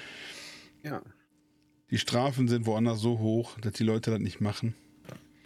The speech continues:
Speaker 2: Ja. Magic Mirror. Ich hab gebastelt.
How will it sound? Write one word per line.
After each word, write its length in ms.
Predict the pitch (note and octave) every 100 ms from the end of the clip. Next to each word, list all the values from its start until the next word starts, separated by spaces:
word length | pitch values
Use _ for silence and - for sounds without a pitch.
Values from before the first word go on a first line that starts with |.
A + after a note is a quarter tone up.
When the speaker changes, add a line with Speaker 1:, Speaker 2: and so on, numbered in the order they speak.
| - - - - - - - - - - - _
Speaker 2:
Ja. 340 | B2 B2+ G#2+ - - - - - - _ _ _ -
Magic 380 | A2+ D3 G#3 F#3
Mirror. 320 | D3+ C#3 A2
Ich 160 | A#2 G#3
hab 280 | G#3+ - C3+
gebastelt. 640 | C#3 C3 C3+ - E2 -